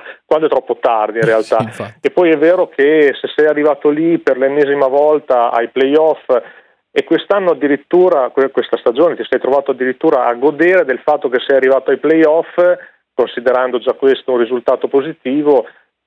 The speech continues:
Speaker 1: ti dà anche qui la fotografia di un movimento che,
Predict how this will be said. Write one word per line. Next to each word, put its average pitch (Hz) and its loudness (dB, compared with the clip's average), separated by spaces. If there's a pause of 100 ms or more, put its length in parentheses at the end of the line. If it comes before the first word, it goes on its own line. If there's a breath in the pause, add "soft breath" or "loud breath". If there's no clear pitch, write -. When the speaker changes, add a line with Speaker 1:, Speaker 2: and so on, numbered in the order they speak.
Speaker 1:
ti 113 -6
dà 127 0
anche 123 -4
qui 139 0
la 127 2
fotografia 123 -2
di 113 -6
un 117 -10
movimento 110 0 (340 soft breath)
che, 131 -2